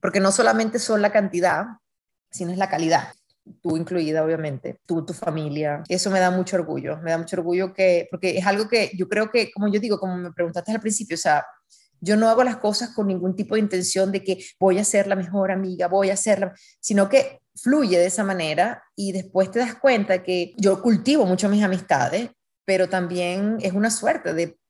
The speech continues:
¿me entiendes? De también ser como soy, que me, me, me guste, que me, que me dé placer, porque entonces, o sea, los frutos que recojo ahora es que tengo amistades que son súper, súper cercanas de millones de años con las que puedo contar y eso para mí no tiene precio.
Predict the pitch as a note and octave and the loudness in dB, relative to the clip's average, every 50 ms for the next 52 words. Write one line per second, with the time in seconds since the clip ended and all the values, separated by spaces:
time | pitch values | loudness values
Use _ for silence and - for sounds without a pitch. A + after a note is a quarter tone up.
0 | _ - - F#3+ F#3 A3+ A#3 A3 F#3+ D#3+ - E3+ E3 E3 F3 F3+ - - - G3 | _ -8 -6 -4 -2 0 0 0 0 0 0 0 0 0 0 0 0 0 2 4
1 | F#3+ G3+ G3+ - - G#3 F#3 E3+ E3 - - A#3+ A#3 F3 F3 F#3 F3+ - F3 E3 | 4 4 4 2 0 0 0 0 -2 -2 -2 2 2 2 2 2 -2 -6 -8 -8
2 | D#3+ D#3 D3+ D3 D3 D3 - - - - D#3 D3 C#3+ - - - D3+ D3 C#3 D#3 | -8 -8 -8 -10 -10 -10 -12 -14 -12 -8 -8 -6 -6 -8 -8 -6 -6 -6 0 2
3 | A#3 C4+ B3+ - - - F3 D#3+ D#3+ D3+ - - D3+ - D#3 D3 C#3+ C#3+ C#3+ C#3 | 2 2 2 0 -2 -2 -2 0 0 -2 -4 -8 -10 -8 -8 -12 -10 -10 -12 -12
4 | - _ _ _ _ _ _ _ _ _ - - E3 D#3+ D#3+ D#3 E3+ E3+ F#3+ A3+ | -14 _ _ _ _ _ _ _ _ _ -4 0 2 2 2 2 2 2 2 2
5 | A3+ - - - D3+ D3+ E3 G3+ - - F3+ F3 F3+ E3 - E3+ D#3+ - - G3+ | 2 2 2 2 4 4 2 0 0 -2 -2 -2 -2 -2 -2 -4 -2 0 0 2
6 | G3+ G3+ G3+ - - - - _ _ _ _ - - E3 D#3 - F3 C#3 C#3 C#3 | 2 2 0 -2 -6 -6 -8 _ _ _ _ -14 -12 -8 -2 0 0 0 2 2
7 | D#3+ E3+ E3 - E3+ E3 E3 A3 G#3 - - G3+ G3+ - F#3+ F#3 - F3+ F#3 F#3+ | 0 0 0 0 -4 -4 -2 -4 -6 -2 0 0 2 2 2 2 4 4 4 6
8 | G#3+ G3+ F#3 E3 A3+ A3 - F3+ - - D#3+ D3+ D#3+ D#3 F#3 G3 F#3 E3 - - | 8 6 6 6 2 -2 -8 -10 -6 -6 -6 -4 -2 0 2 2 2 2 0 -2
9 | - _ _ _ _ _ _ _ - _ _ _ - F3 E3 E3+ E3+ - - D#3 | -8 _ _ _ _ _ _ _ -20 _ _ _ -6 -4 -4 -4 -4 -2 0 2
10 | D#3 D3+ F3 F3+ - G3+ - - G3 G3 F#3+ - - - - F#3+ - G3+ - - | 2 2 2 0 -4 -6 -4 -2 -2 -2 -4 -4 -8 -8 -8 -6 -8 -6 -8 -8
11 | F#3 - G3 F#3 - F3+ F#3+ G3 F#3+ F3 E3 E3 D#3+ D#3 D3+ D3+ E3+ E3 F3 F#3+ | -4 -4 -4 -2 -2 -4 -2 0 -2 -2 -2 -4 -6 -8 -6 -4 -4 -2 -2 -2
12 | G#3 G#3+ G#3 F#3+ F3+ E3+ E3+ E3+ F3+ F#3+ G#3 _ _ _ _ _ _ - F3 F3 | -2 -2 0 0 -2 -2 -2 -4 -6 -6 -8 _ _ _ _ _ _ -4 -2 -2
13 | F3 E3+ - - - - D#3+ F3 F3+ - G#3 G#3 G#3 G3+ F#3 F3+ F3+ F3+ - E3 | -2 -2 -4 -4 -2 0 2 2 2 2 0 0 2 4 4 4 4 4 2 0
14 | E3+ E3 - F3+ - F#3+ F#3 F3 F3 F3+ F3+ F3+ F#3 F#3+ G3 E3+ D#3+ - E3+ E3+ | -2 -4 -4 -6 -4 -2 -2 0 -2 -2 -4 -4 -4 -4 -4 -6 -6 -6 -6 -8
15 | E3 - - - - - - - | -8 -8 -8 -10 -8 -8 -10 -10